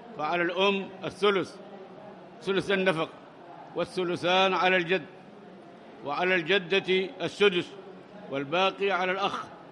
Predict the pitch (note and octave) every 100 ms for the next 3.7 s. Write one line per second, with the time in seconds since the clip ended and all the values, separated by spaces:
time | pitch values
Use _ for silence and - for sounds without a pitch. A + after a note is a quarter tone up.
0 | - - D#3 E3+ G3+ F#3+ - - - -
1 | - - - - D3+ D#3 - - - -
2 | - - - - - - - - C#3+ C#3+
3 | F3 F#3 G3 F#3+ F#3+ F#3 F3+